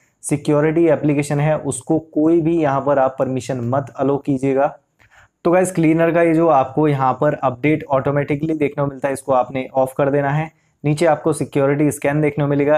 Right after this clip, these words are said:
इसको भी आप ऑटो अपडेट को ऑफ कर दीजिए। उसके बाद आप यहाँ पर इसको यूज़ कर पाएंगे, लेकिन आप यहाँ पर किसी भी परमिशन को अलाउ मत कीजिएगा। उसके बाद गाइस, यहाँ पर आपको जो एम आई यू आई ट्वेल्व का लेटेस्ट कैमरा एप्लीकेशन देखने को मिलता है वो यहाँ पर आप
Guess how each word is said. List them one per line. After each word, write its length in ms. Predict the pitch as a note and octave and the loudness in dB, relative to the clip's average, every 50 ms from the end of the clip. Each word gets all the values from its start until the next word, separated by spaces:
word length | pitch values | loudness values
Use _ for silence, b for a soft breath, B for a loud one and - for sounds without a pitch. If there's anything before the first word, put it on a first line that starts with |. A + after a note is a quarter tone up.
| D3 D3 | 0 -2
इसको 240 | C3+ - - - D3 | -6 -8 -4 -4 -2
भी 140 | C#3 C#3 C3+ | 0 0 2
आप 260 | B2+ B2 B2+ C3 C3 - _ _ _ | 2 2 2 2 0 -6 _ _ _
ऑटो 340 | C#3+ C3+ B2+ C3 - D3 D3 D3+ | 0 0 0 0 0 0 -2 -2
अपडेट 520 | D3 - - B2+ A#2 A#2+ B2+ C3 C3 B2+ | -2 -4 -4 -4 -4 -2 -2 -2 -2 -2
को 140 | - - - - | -2 -4 -4 -4
ऑफ 280 | - B2+ C3+ D3 D3 - | -2 0 -2 -2 0 -2
कर 120 | D#3 D3 | -2 -2
दीजिए। 320 | C3 C#3 C#3 C3 C3+ C#3+ D3 C#3+ - | 0 -2 -2 0 -2 -2 -2 -4 -8
उसके 240 | B2 - - D3+ C#3+ | -10 -4 -2 -2 0
बाद 180 | C3+ C3+ C3 | 2 2 2
आप 200 | C3 B2+ B2 B2+ | 2 2 0 -2
यहाँ 140 | B2+ A#2 A#2+ | -4 -6 -4
पर 200 | A#2+ C3+ C#3 C3+ - _ _ _ _ _ _ _ _ | -2 -2 -4 -4 -6 _ _ _ _ _ _ _ _
इसको 260 | C#3+ C3+ - - D3+ | -6 -4 0 0 0
यूज़ 300 | C#3+ C#3 D3 E3+ F#3+ F3+ | 2 2 2 2 2 2
कर 140 | F#3+ F3+ D#3+ | 0 0 0
पाएंगे, 300 | F3 E3+ F3 F3 F3+ F3+ | 0 -2 0 0 0 0
लेकिन 340 | E3+ D3+ D3 D3 - D#3+ D3+ | 2 2 0 0 0 0 0
आप 180 | D3 D3 - | 0 0 0
यहाँ 140 | D3 C3+ C3 | -2 -2 -2
पर 140 | B2+ D3 C#3+ - | -2 -4 -4 -6
किसी 380 | - - D3+ D3 - F3 E3+ | -4 -4 -4 -2 0 0 0
भी 180 | E3 E3 F3 F3+ | 0 0 -2 -4
परमिशन 480 | F#3 - D3 C3+ C3+ C3 - - C#3 | -2 -4 -4 -4 -4 -6 -6 -8 -6
को 140 | C3+ C#3 D3+ D3+ | -4 -4 -4 -4
अलाउ 320 | - C3+ B2 B2 B2+ B2+ | -4 -6 -4 -2 -2 -4
मत 260 | B2+ A#2+ B2 B2+ B2 - | -4 -6 -6 -8 -8 -8
कीजिएगा। 480 | - B2 - - A#2+ A2 A2 - A2+ A2 - _ _ _ _ _ _ _ _ _ _ _ _ _ _ _ _ _ _ _ _ _ | -12 -10 -8 -6 -8 -8 -8 -12 -16 -16 -18 _ _ _ _ _ _ _ _ _ _ _ _ _ _ _ _ _ _ _ _ _
उसके 220 | D3+ D3 D3 - F#3 | -4 -4 0 0 2
बाद 140 | F#3+ F#3+ F3+ | 2 4 4
गाइस, 260 | F3 F3 F3+ F3 D3+ | 4 2 2 2 0
यहाँ 240 | C#3+ C#3 C#3 D3 D3 | 0 0 0 0 0
पर 140 | D3 D#3 | 2 2
आपको 200 | D3+ C#3 C3+ D#3+ | 2 2 0 0
जो 120 | C#3+ C#3+ C#3+ | 0 0 0
एम 80 | C3+ | 0
आई 60 | B2+ C3 | -2 0
यू 120 | C#3+ D3 | 0 0
आई 100 | D#3 D#3 | 0 0
ट्वेल्व 240 | D3 C#3+ C3+ B2+ A#2+ - | 0 -2 -2 -2 -2 -2
का 100 | - C#3 | -2 -2
लेटेस्ट 460 | C3 A#2+ A#2 B2+ C#3 C#3 D#3+ D#3+ - | 0 0 -2 -2 -2 -2 -2 -4 -4
कैमरा 260 | - D3+ D3 D3 D3 | -4 -4 0 0 0
एप्लीकेशन 380 | C#3+ C3+ D3 C#3 C#3+ - D3+ D3 | 0 0 -2 -6 -6 -4 -4 -4
देखने 260 | C#3 C#3 C3+ - C#3+ | -2 -4 -4 -4 -6
को 40 | C#3 | -4
मिलता 200 | C3+ C3 - C#3+ | -4 -4 -4 -4
है 100 | C#3+ D3 | -4 -4
वो 220 | C3+ A#2+ B2+ C#3 D3+ | -6 -6 -4 -2 -2
यहाँ 200 | D3 C3+ C3+ C3+ - | -2 -2 -4 -4 -2
पर 100 | C#3 C3 | 0 0
आप 180 | B2+ B2 A#2 | 0 -2 -4